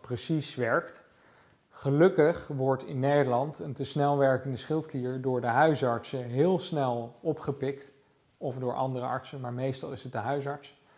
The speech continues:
En wordt er dan ook snel behandeling, eh, ingesteld om te zorgen dat je zo min mogelijk risico loopt,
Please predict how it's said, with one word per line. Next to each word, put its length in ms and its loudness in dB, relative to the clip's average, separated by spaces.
En 220 0
wordt 220 4
er 80 -2
dan 180 2
ook 160 -4
snel 360 2
behandeling, 720 -2
eh, 320 -10
ingesteld 680 -6
om 160 -12
te 100 -10
zorgen 420 -6
dat 180 -8
je 80 -6
zo 180 -8
min 180 -6
mogelijk 380 -4
risico 560 -4
loopt, 380 -6